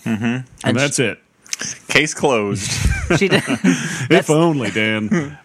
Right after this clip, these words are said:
Speaker 2: But it went on for another hour and roughly fifteen minutes.
Speaker 3: Yeah.
Speaker 1: Yeah.
Speaker 3: She gets as her case this guy, uh, was his name Borelli?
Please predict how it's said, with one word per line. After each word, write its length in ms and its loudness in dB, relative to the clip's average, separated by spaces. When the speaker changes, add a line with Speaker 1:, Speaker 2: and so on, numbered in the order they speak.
Speaker 2:
But 100 2
it 80 2
went 160 2
on 180 0
for 80 -2
another 640 0
hour 400 2
and 340 -4
roughly 320 0
fifteen 400 0
minutes. 340 -4
Speaker 3:
Yeah. 200 0
Speaker 1:
Yeah. 160 -4
Speaker 3:
She 180 -2
gets 460 -2
as 220 0
her 100 -4
case 560 -2
this 220 -2
guy, 460 0
uh, 420 0
was 120 -4
his 20 -2
name 180 -2
Borelli? 460 -2